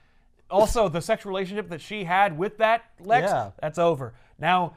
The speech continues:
Speaker 1: she's a superhero, he's a supervillain, and they don't like each other anymore.
Speaker 2: Right.
Speaker 1: So
Speaker 2: Which is going
Speaker 1: she's,
Speaker 2: right back
Speaker 1: so
Speaker 2: to
Speaker 1: forget all that stuff that we've
Speaker 2: Yeah.
Speaker 1: been building up for the last couple of years of
Speaker 2: Yeah.
Speaker 1: Superman stories we've done on this channel, where we talk about s-,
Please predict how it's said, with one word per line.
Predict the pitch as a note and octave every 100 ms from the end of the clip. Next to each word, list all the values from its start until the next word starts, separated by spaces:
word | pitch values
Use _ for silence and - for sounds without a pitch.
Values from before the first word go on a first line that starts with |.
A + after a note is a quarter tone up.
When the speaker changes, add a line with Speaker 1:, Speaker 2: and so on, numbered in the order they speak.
| _
Speaker 1:
she's | - - G#3 F3 D#3
a | G#3
superhero, | G#3 F3 F#3+ F3 F3 -
he's | - E3+ - E3
a |
supervillain, | C#3+ C#3+ D3 D3 C#3 - _
and | - D3
they |
don't | D3 D3
like | C3
each | A#2 B2
other | G#2+ G2+
anymore. | G#2+ G#2 F#2+ _
Speaker 2:
Right. | C3+ A#2+ -
Speaker 1:
So | E3+ D3
Speaker 2:
Which | C3 A#2
is | A#2
going | C3 C#3
Speaker 1:
she's, |
Speaker 2:
right | C3+ C#3
back | C3 B2+
Speaker 1:
so | D#3 D3
Speaker 2:
to | D3+
Speaker 1:
forget | G#2 F#3 F#3+
all | F#3 E3+
that | E3
stuff | - F#3 D3
that | E3+
we've | D3+
Speaker 2:
Yeah. | D3
Speaker 1:
been |
building | C#3+ D#3 D3+
up | D3
for | C#3+
the | C#3
last | C#3 C3+
couple | - C3
of | C3
years | C3 A#2+ A#2
of | A2+
Speaker 2:
Yeah. |
Speaker 1:
Superman | C#3 C3 C3
stories | A#2+ C3 A#2
we've | A#2
done | A2+
on | A2
this | A2
channel, | F#3 F3+ D#3+
where | C#3+
we |
talk | C3+ D3 C3
about | C3 A#2+
s-, | -